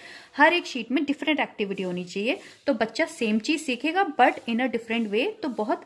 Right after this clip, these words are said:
अच्छे से बच्चा ग्रैब करेगा। Next is pen। Pen is a thing, so we will color it blue।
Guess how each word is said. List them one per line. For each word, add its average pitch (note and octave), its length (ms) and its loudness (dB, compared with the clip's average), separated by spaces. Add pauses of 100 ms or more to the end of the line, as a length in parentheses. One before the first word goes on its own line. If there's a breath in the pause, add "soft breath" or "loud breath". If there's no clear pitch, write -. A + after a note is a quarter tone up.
अच्छे - 360 -2
से D4 120 -2
बच्चा G#3+ 260 -4
ग्रैब F3+ 220 -4 (100)
करेगा। E3 320 -10 (460 loud breath)
Next B3+ 220 -2
is G4 160 0 (160)
pen। F3+ 340 0 (500 loud breath)
Pen C4+ 360 4
is A#3 220 0 (100)
a A#3+ 420 4 (540)
thing, E4 340 4 (320)
so G#3+ 140 -4
we G#3 180 -4
will B3 300 4 (360)
color G#3 260 4
it B4 240 6 (480)
blue। A3 200 -4